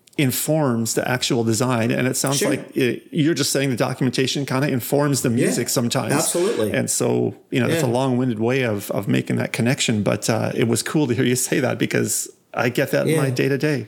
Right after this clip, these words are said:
Speaker 1: So, yeah.
Speaker 2: Yeah, for sure. And like I said before, too, it just, it just kinda keeps your skills sharp. I mean, the ability to notate and the ability to read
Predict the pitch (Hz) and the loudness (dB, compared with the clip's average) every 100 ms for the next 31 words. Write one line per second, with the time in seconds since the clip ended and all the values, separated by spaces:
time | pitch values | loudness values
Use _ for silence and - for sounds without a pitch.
0 | - - 113 135 _ _ - 139 123 - | -8 -4 -2 -4 _ _ -4 -4 -4 -10
1 | _ _ 135 165 - 135 - 135 135 120 | _ _ -2 0 0 -2 0 0 0 -4
2 | - 147 151 156 147 - 147 139 - 156 | -2 0 2 0 0 -2 -4 -4 -2 -2
3 | 151 165 127 131 127 - 127 170 - 160 | 0 0 0 -2 -4 -4 -2 -2 -2 -2
4 | 131 - 143 - 113 - 143 127 - 113 | -2 -2 -2 0 -2 0 0 0 0 -2
5 | 101 110 117 110 104 120 107 127 127 120 | -2 -2 -2 -2 0 0 2 2 2 0
6 | 117 - 104 117 123 120 123 123 107 107 | 0 -2 0 0 0 0 0 -2 -2 -2
7 | 101 113 110 113 - 101 101 113 131 143 | 2 2 2 0 0 0 2 2 0 -2